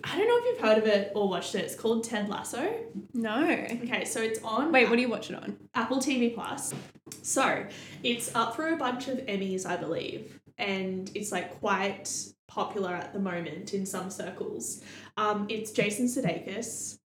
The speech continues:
Speaker 1: He wrote it, I believe, and he stars in it.
Speaker 2: Ooh.
Speaker 1: And
Speaker 2: What's he off?
Speaker 1: Ah,
Speaker 2: For the
Speaker 1: Jason
Speaker 2: audience who
Speaker 1: Sudeikis.
Speaker 2: doesn't know.
Speaker 1: He's off We Are the Millers
Speaker 2: Mm-hmm.
Speaker 1: and, um, Horrible Bosses, like, all those types of movies.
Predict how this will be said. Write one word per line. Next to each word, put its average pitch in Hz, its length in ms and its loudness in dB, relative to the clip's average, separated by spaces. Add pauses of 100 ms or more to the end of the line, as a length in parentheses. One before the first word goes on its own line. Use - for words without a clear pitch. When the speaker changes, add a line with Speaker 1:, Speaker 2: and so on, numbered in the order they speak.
(300)
Speaker 1:
He 208 560 -2 (180)
wrote 196 440 -2
it, 202 160 -4
I 196 80 -4
believe, 180 380 -2
and - 120 -10
he 196 100 -8
stars 170 360 -6
in - 100 -12
it. - 380 -14 (200)
Speaker 2:
Ooh. 247 1000 6
Speaker 1:
And 220 400 6
Speaker 2:
What's 294 160 10
he 381 200 8
off? - 540 0 (280)
Speaker 1:
Ah, - 280 -4
Speaker 2:
For 226 100 2
the 220 40 6
Speaker 1:
Jason 247 200 4
Speaker 2:
audience 208 340 4
who 254 80 0
Speaker 1:
Sudeikis. - 100 4
Speaker 2:
doesn't 214 220 0
know. - 60 -2
Speaker 1:
He's 254 200 6
off 254 320 6
We 240 160 10
Are 214 160 8
the 202 60 2
Millers 160 920 -2
Speaker 2:
Mm-hmm. 233 340 4 (160)
Speaker 1:
and, 190 680 0
um, 180 360 -2
Horrible 185 420 -2
Bosses, 175 760 -4
like, 196 200 0
all 208 160 8
those 165 360 -2
types - 320 -6
of 190 120 -4
movies. 170 680 -4